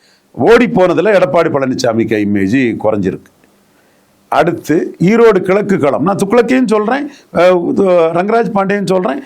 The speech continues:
ஹிந்து ராமகிருஷ்ணனையும் சொல்றேன். நீங்க பதிவு பண்ணணுமா வேண்டாமா?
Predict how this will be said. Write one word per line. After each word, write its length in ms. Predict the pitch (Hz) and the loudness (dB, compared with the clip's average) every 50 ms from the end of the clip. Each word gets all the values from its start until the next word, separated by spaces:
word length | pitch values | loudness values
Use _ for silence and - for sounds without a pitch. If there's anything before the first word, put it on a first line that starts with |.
| - - - | -18 -10 -6
ஹிந்து 340 | - 233 247 240 208 220 | -4 -2 0 0 2 2
ராமகிருஷ்ணனையும் 600 | 202 214 226 233 240 226 - - 202 196 190 180 | 4 2 2 2 0 -2 -2 0 0 2 2 2
சொல்றேன். 320 | 151 151 135 107 104 101 - - - - _ _ | 0 0 0 -2 -4 -6 -8 -12 -18 -20 _ _
நீங்க 420 | - 170 240 262 262 254 262 277 | 0 2 2 2 2 0 0 0
பதிவு 320 | 190 208 214 226 262 247 175 | 0 2 2 2 2 0 0
பண்ணணுமா 500 | 214 220 233 262 269 277 277 277 262 240 | 0 0 0 0 -2 -2 -2 -2 0 2
வேண்டாமா? 500 | 190 175 165 147 131 113 107 95 90 | 2 2 2 2 0 -2 -2 -2 -4